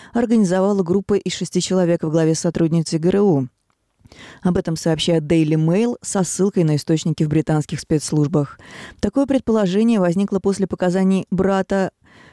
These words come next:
Чарли Роули, одного из пострадавших в конце июля от отравления нервно-паралитическим веществом «Новичок» в соседнем Солсбери, городе Эймсбери. Он заявил, что Роули и его подруга Дон Стержерс подверглись воздействию яда после того, как нашли в Солсбери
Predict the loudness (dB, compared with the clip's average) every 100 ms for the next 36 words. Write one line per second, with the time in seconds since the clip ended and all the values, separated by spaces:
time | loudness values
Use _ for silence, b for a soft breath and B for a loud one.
0 | b _ _ _ -8 -2 0 0 0 0
1 | 2 4 4 2 0 0 0 0 -4 -4
2 | -2 0 -2 -2 -6 -2 -2 0 2 4
3 | 2 0 -2 -4 0 0 2 2 0 0
4 | 0 0 0 -4 -6 -2 0 0 -2 -4
5 | 0 2 2 2 0 0 -2 0 -4 0
6 | 0 0 0 0 0 0 0 -2 B B
7 | -2 2 2 2 -2 0 0 0 0 -2
8 | -2 -4 -10 B B B B B 0 2
9 | 2 2 2 0 -2 -2 2 2 2 2
10 | 2 2 0 0 -2 0 0 0 -2 -2
11 | -2 -2 -4 -2 -2 -2 -4 -8 -14 -20
12 | _ _ _ -6 -2 0 0 0 0 0
13 | 0 0 0 0 2 2 0 -2 -2 0
14 | 0 0 -2 -2 -2 0 -2 -4 -2 0
15 | 0 0 2